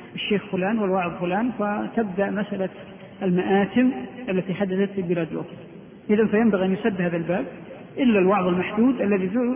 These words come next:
ورد مثله عن النبي صلى الله عليه وسلم على نحو ما ورد بلا زيادة، مع الت-، مع الاحتياط الشديد، لأن الناس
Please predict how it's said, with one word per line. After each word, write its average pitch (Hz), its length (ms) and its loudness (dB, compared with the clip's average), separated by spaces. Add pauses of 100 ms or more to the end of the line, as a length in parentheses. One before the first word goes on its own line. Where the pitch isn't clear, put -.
(120)
ورد 233 340 2
مثله 208 380 2
عن 185 120 0
النبي 190 240 0
صلى 175 140 -4
الله 165 120 0
عليه 156 140 -2
وسلم - 360 -12 (640)
على 214 220 2
نحو 226 220 0
ما 208 200 4
ورد 220 220 2
بلا 202 180 4
زيادة، 180 360 2
مع 190 160 -2
الت-، - 260 -4 (420)
مع 208 140 4
الاحتياط 220 440 4
الشديد، 202 480 0
لأن 175 180 0
الناس 185 200 0